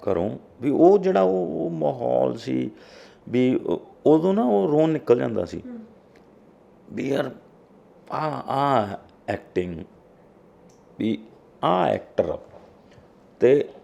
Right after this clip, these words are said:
Speaker 1: ਵੀ ਐਂ ਬਣਨਾ ਸੀਗਾ। ਤੇ ਪਰ ਰਹਿ ਗਏ ਵੀ ਦੁਕਾਨ,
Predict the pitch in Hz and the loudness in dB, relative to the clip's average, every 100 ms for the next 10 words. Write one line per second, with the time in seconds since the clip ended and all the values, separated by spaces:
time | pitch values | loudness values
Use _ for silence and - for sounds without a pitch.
0 | _ _ _ _ - - _ _ - 151 | _ _ _ _ -20 -20 _ _ -12 -4
1 | 175 185 196 180 131 98 71 73 - 90 | -2 0 -2 0 0 0 -6 -10 -12 -10
2 | - - - - _ - - - - 82 | -10 -14 -20 -20 _ -20 -20 -18 -6 -4
3 | 80 64 - - - _ - - - - | -4 -8 -10 -16 -20 _ -20 -20 -20 -14
4 | 123 165 139 131 156 190 175 175 170 139 | 2 4 6 8 8 8 6 4 6 4
5 | 131 110 110 104 | 4 4 6 0